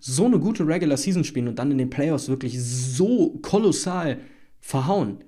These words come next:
das ist so eigentlich, irgendwann ist es schon traurig. Also mir tun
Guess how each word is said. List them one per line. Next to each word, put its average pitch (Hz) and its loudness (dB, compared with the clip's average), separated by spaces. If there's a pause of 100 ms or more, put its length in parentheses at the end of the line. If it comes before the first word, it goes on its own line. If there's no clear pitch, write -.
(960)
das 123 -6
ist - -6
so - -6
eigentlich, 123 -4
irgendwann 123 2
ist 107 -6
es - -10
schon 101 -8
traurig. 92 -12
Also 123 0
mir 127 4
tun 135 4